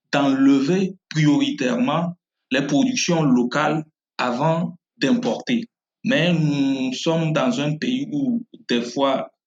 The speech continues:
les décisions du gouvernement ne sont pas tellement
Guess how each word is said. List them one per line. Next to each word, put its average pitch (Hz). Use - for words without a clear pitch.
les 123
décisions 139
du 123
gouvernement 120
ne 127
sont 135
pas 127
tellement 123